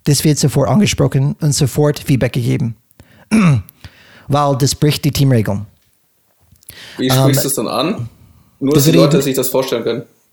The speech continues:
Speaker 1: Das würde in dem Moment, gut, das ist bei mir nicht passiert, Gott sei Dank, in, in diese, in dieser Form, aber das würde ich sofort anbringen, es, es, es tut mir leid, aber sowas hat hier keinen Platz. Keine Beleidigungen bitte in die Kommunikation. Da würde ich keine Wahrnehmung, Wirkung, Wunsch machen.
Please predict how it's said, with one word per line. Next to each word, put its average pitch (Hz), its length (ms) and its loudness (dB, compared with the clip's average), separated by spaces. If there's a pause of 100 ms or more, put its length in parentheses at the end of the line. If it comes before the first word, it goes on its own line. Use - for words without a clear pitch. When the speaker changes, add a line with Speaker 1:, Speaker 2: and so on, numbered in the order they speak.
Speaker 1:
Das 143 160 0
würde 165 160 2
in 165 120 4
dem 165 160 2
Moment, 165 400 2
gut, 135 140 -2
das 120 80 -4
ist - 100 -10
bei 131 120 2
mir 143 120 2
nicht 170 200 2
passiert, 180 420 -2
Gott 202 120 -2
sei 208 100 -2
Dank, 220 260 0
in, 147 260 2
in 139 120 0
diese, 151 280 0
in 170 80 0
dieser 160 200 0
Form, 196 300 0 (500)
aber 147 140 2
das 147 140 2
würde 156 140 2
ich 151 60 -2
sofort 160 280 0
anbringen, 170 240 0
es, 170 180 -2
es, 165 160 -2
es 131 120 -8
tut 180 140 0
mir 156 80 2
leid, 151 360 0 (380)
aber 143 340 2 (200)
sowas 160 440 0
hat 156 120 -2
hier 156 120 0
keinen 143 200 0
Platz. - 440 -4 (360)
Keine 170 280 2
Beleidigungen 160 520 2
bitte 160 340 0 (160)
in - 80 -2
die 127 80 2
Kommunikation. 113 640 0 (180)
Da 151 100 0
würde 180 120 2
ich 175 80 2
keine 160 200 0
Wahrnehmung, 170 480 2
Wirkung, 151 320 0
Wunsch 196 240 0
machen. 220 340 0